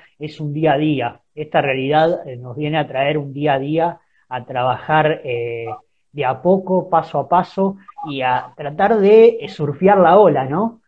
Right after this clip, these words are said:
Como ir acomodándonos y adaptándonos a una realidad cambiante, pero lo cierto es que esta ca-, esta, esta incertidumbre, el cambio constante,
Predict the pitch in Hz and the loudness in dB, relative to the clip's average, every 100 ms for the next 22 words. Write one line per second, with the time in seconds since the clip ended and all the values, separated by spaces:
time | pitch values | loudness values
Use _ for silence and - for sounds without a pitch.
0 | _ 143 147 147 170 226 202 151 147 160 | _ -8 -2 0 2 2 2 0 -6 -4
1 | 180 160 180 202 - 143 135 - 170 160 | -4 -2 -2 -2 -2 -4 -4 -6 -10 -6
2 | 165 190 202 196 _ _ _ 160 196 170 | -4 -2 -4 -6 _ _ _ -4 0 2
3 | 160 196 190 175 214 233 208 190 185 208 | 2 2 2 0 0 0 -2 -2 -2 -2
4 | 202 _ - _ 190 202 302 - - 269 | -4 _ -20 _ -10 -6 -6 -6 -6 -6
5 | 262 208 220 220 - 196 - 202 220 185 | -4 -2 -2 -4 -2 0 0 -2 -6 -6
6 | 139 120 151 175 139 123 120 - - 143 | -6 -4 0 0 -2 -6 -8 -10 -12 -10
7 | 139 180 175 170 165 147 135 170 147 123 | -4 -2 2 0 0 -2 -2 -2 -2 -4
8 | 127 | -8